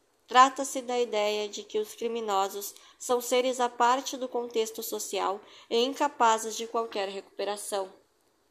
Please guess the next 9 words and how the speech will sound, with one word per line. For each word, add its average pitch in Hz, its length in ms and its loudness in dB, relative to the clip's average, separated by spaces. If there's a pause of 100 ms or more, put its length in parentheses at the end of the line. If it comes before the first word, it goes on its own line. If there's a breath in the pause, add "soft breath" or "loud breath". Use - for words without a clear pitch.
(340 soft breath)
Não 247 340 2
podemos 247 560 0
generalizar 196 840 -2 (180)
e 254 80 -6
nem 247 200 -6
tampouco 262 840 -4
esquecer 262 640 -4
de 233 160 -8
que, 196 380 -4